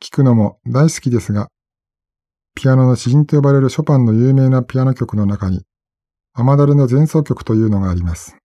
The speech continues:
これはショパンが二十代の頃に体調を崩し、静養するために滞在していたスペインのマジョルカ島で作曲した作品です。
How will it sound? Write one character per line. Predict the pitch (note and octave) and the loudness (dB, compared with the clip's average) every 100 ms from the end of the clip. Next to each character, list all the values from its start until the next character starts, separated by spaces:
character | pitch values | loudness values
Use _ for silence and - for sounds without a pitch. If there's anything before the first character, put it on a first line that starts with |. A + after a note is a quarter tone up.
| _ _ _ _ _ _ _ _ _ _ _ _ | _ _ _ _ _ _ _ _ _ _ _ _
こ | B2+ | -2
れ | B2+ | 0
は | B2 | 0
シ | - | 0
ョ | |
パ | D#3+ D3 | 0 0
ン | B2+ | 2
が | A#2 | 2
二 | A#2 | 0
十 | D#3 D#3 | 2 2
代 | C3+ A#2+ | 2 0
の | G#2+ | -2
頃 | A2+ G#2 | -2 -2
に | G2+ | -2
体 | - A#2+ B2+ | -4 -4 -2
調 | C3 | -2
を | A#2+ | -4
崩 | A#2 A#2 | -4 -8
し、 | - G2 - _ _ _ | -6 -10 -10 _ _ _
静 | - - C#3 D3 | -20 -2 2 2
養 | D3 | 2
す | C#3 C#3+ | 0 -2
る | C#3 | 0
た | C#3 | 2
め | A#2+ | 0
に | G2 | -2
滞 | F#2 B2 | -2 -2
在 | C3 B2+ | 0 -2
し | - | -2
て | B2+ | -4
い | A#2 | -4
た | F#2+ - _ _ _ _ _ | -6 -10 _ _ _ _ _
ス | - | -14
ペ | - D3 | -2 2
イ | C3+ | 2
ン | |
の | A2+ | 2
マ | A2 | 0
ジ | C#3 | 0
ョ | |
ル | D3 | 0
カ | D3 | 0
島 | C#3+ C#3 | 0 0
で | C#3 | 0
作 | - - | -4 -8
曲 | C3+ B2+ | -6 -4
し | B2+ | -4
た | - | -6
作 | B2 A2 | -6 -8
品 | - A#2+ | -4 -4
で | A2+ G#2+ | -2 -6
す。 | - | -10